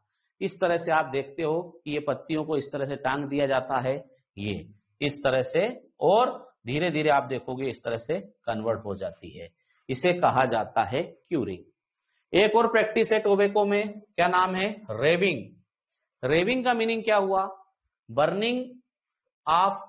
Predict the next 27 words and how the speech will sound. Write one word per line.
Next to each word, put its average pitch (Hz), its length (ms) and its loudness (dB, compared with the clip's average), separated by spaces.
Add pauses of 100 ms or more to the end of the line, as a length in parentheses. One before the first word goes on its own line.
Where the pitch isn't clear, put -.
straw 202 460 0 (200)
on 165 160 2
the 180 220 0 (180)
surface 170 480 0 (500)
to 160 80 -2
make 156 340 0
seed 196 440 -6
bed 160 280 2
free 156 340 -6 (140)
from 135 160 -4 (200)
pest। - 440 -4 (680)
मतलब 202 360 4
ये 208 120 4
हुआ 160 480 2 (480)
कि 190 100 -4
जो 196 120 2
क्रॉप 175 560 0
के 185 380 -2 (240)
जो 160 60 -2
रेसिड्यूज 147 640 -2
होते 147 300 -2
हैं, 127 600 -2
उसकी 196 280 -6
जो 185 100 2
पत्तियां 185 500 0
होती 151 360 -2
हैं, 147 360 0